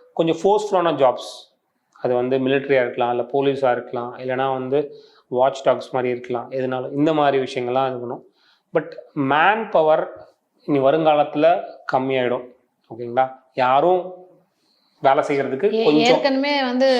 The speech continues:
Speaker 2: எல்லாத்துக்கும் மெஷின்ஸ், ரோபோட்ஸ்
Speaker 1: ஆ,
Speaker 2: வந்துருச்சு.
Speaker 1: மெஷின்ஸ் வந்துருச்சு, but அது பத்தாது ஆக்சுவலா. ஆ,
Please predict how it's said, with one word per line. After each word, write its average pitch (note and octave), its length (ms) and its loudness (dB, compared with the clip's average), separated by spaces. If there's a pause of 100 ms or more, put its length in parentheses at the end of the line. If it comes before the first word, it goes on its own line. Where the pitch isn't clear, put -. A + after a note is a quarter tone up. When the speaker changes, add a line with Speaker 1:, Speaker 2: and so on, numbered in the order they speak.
(320)
Speaker 2:
எல்லாத்துக்கும் B3 400 0
மெஷின்ஸ், A3+ 380 -4
ரோபோட்ஸ் G#3+ 440 -4
Speaker 1:
ஆ, D3+ 200 2
Speaker 2:
வந்துருச்சு. D3+ 80 -4
Speaker 1:
மெஷின்ஸ் G#3 360 2
வந்துருச்சு, F3 460 2
but G#3 200 0
அது D#3+ 200 0
பத்தாது D#3 580 2
ஆக்சுவலா. D3 400 0 (480)
ஆ, C#3+ 320 2